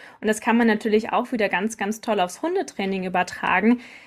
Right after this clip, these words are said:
Es bringt mir nichts, wenn mein Hund schon verletzt ist und ich dann halt erst anfange. Es ist wirklich frühzeitiges Training möglich. Und ich vermute, dir ist es bei den Robben auch wahrscheinlich dann noch mal deutlicher geworden, wie notwendig das ist, frühzeitig anzufangen mit dem Training, oder?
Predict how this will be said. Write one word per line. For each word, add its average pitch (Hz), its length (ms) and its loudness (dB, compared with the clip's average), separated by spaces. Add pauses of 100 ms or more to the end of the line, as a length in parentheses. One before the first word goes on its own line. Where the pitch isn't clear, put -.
(520)
Es - 180 -6
bringt 240 300 4
mir 220 60 2
nichts, 240 320 2
wenn 202 100 0
mein 196 180 -2
Hund 233 180 2
schon 202 180 -6
verletzt 190 480 -4
ist 208 120 -8
und 190 120 -6
ich 180 80 -14
dann 190 260 -2
halt 190 100 -10
erst - 240 -10
anfange. 190 600 -4 (260)
Es 214 120 0
ist 202 180 -4
wirklich 226 340 4
frühzeitiges 226 880 2
Training 214 560 2
möglich. 196 840 -4 (340)
Und 214 80 -4
ich 208 60 -6
vermute, 220 280 4
dir 208 120 4
ist 208 100 -6
es 208 120 -10
bei 202 120 -2
den 202 140 -4
Robben 202 280 -2
auch 190 160 -2
wahrscheinlich 196 420 -6 (160)
dann 180 180 -2
noch 220 220 2
mal 196 200 4
deutlicher 220 520 2
geworden, 196 580 -2 (220)
wie 226 360 2
notwendig 226 640 2
das 202 180 -14
ist, 202 140 -12
frühzeitig 202 720 -4
anzufangen 196 640 -2
mit 180 140 -6
dem 185 140 -4
Training, 175 400 -6
oder? 214 340 -2